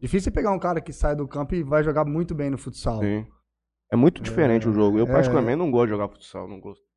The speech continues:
Speaker 1: Agora,
Speaker 2: Eu
Speaker 1: o
Speaker 2: sei
Speaker 1: cara
Speaker 2: sempre
Speaker 1: sair do
Speaker 2: mais de campo.
Speaker 1: futsal e ir pro campo, ele se, se adequa mais fácil.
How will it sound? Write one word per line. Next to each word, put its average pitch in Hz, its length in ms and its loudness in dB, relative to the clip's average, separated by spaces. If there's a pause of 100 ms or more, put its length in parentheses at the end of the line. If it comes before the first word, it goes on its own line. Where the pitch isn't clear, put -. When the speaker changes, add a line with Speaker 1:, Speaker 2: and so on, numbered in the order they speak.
(140)
Speaker 1:
Agora, 120 300 -2
Speaker 2:
Eu - 20 0
Speaker 1:
o 180 40 -2
Speaker 2:
sei 113 80 0
Speaker 1:
cara 170 180 2
Speaker 2:
sempre - 100 -4
Speaker 1:
sair 175 140 2
do - 20 2
Speaker 2:
mais - 140 0
de - 40 -12
campo. 214 140 -4
Speaker 1:
futsal 175 200 2
e 165 40 4
ir 156 40 2
pro 139 140 -4
campo, 190 300 -2
ele 143 100 -4
se, 147 240 -12
se - 140 -6
adequa 156 320 -6
mais 175 200 -8
fácil. 156 400 -8